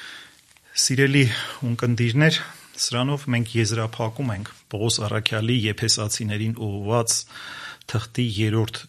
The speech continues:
գլխի վերաբերյալ խորհրդածությունները ըստ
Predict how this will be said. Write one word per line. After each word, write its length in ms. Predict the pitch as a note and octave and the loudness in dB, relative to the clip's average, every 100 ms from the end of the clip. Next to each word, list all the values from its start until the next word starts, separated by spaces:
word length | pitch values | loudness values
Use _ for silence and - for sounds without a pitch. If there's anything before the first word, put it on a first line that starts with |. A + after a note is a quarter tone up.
| A2 | -4
գլխի 380 | G#2+ G#2 - A2 F#2+ - - - | -2 -2 -2 -2 -2 -8 -20 -10
վերաբերյալ 600 | - A2 G#2 G2+ G#2+ G#2 G2+ | -2 0 0 0 0 -2 -2
խորհրդածությունները 1160 | G#2+ G2+ - G#2+ F#2+ G#2 - A2 G#2 B2 C#3 C#3+ C#3+ - - - - - | -4 -2 -2 -4 -8 -8 -6 -4 0 0 0 -2 -4 -20 -20 -20 -6 0
ըստ 280 | C3 - - | 2 2 -4